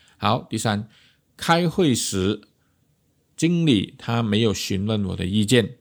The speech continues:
这个是事实，对不对？他讲，嗯，对，昨天开会的时候，经理他没有问我有什么 opinion，那这个就属于观察。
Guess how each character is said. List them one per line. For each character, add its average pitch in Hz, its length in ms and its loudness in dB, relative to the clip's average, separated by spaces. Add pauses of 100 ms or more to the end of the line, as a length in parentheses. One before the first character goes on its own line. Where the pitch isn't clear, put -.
这 127 100 -2
个 120 120 0
是 120 160 -4
事 123 260 0
实， 101 180 -2
对 113 100 0
不 120 80 2
对？ 123 200 4
他 - 180 -4
讲， 98 280 -4
嗯， 98 160 -4
对， 113 280 2
昨 104 160 -4
天 110 200 -2
开 110 200 -4
会 113 100 0
的 101 100 -2
时 95 180 -6
候， 101 120 -2
经 117 240 -4
理 98 120 -2
他 101 180 -6
没 101 180 -4
有 107 100 0
问 104 240 -2
我 90 220 -2 (260)
有 92 120 -4
什 92 160 -6
么 95 180 -2
opinion， 95 520 -2 (340)
那 135 120 -2
这 139 180 -4
个 131 100 -2
就 113 120 -2
属 95 180 -8
于 87 100 -8
观 92 240 -6
察。 87 300 -12